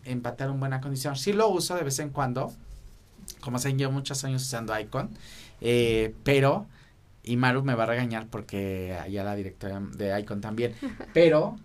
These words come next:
Speaker 1: la verdad no, como que no le encuentro el rollo al acondicionador.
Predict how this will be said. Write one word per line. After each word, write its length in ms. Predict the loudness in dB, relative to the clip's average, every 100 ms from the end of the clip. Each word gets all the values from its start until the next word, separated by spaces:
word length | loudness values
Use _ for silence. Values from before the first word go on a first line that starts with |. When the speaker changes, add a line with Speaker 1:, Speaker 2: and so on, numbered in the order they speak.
| -20 -10
Speaker 1:
la 160 | -4 0
verdad 200 | 0 -2
no, 300 | -4 -6 -8
como 180 | -10 -8
que 120 | -6
no 100 | -6
le 80 | -6
encuentro 400 | -6 -6 -4 -6
el 80 |
rollo 200 | -4 -4
al 80 | -4
acondicionador. 680 | -6 -8 -10 -10 -8 -8